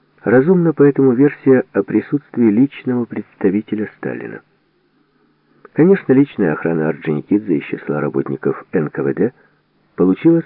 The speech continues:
своевременно соответствующий приказ. Что касается участия других лиц, то интересно отметить, как часто в пятьдесят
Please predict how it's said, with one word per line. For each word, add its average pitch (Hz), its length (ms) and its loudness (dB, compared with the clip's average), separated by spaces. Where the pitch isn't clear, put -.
своевременно 139 760 0
соответствующий 120 800 -4
приказ. - 360 -10
Что - 260 -2
касается 160 480 0
участия 147 520 0
других 151 480 0
лиц, 113 200 -8
то 92 120 2
интересно 151 540 0
отметить, 139 480 2
как - 220 -4
часто 101 480 -4
в - 180 -16
пятьдесят 80 460 -4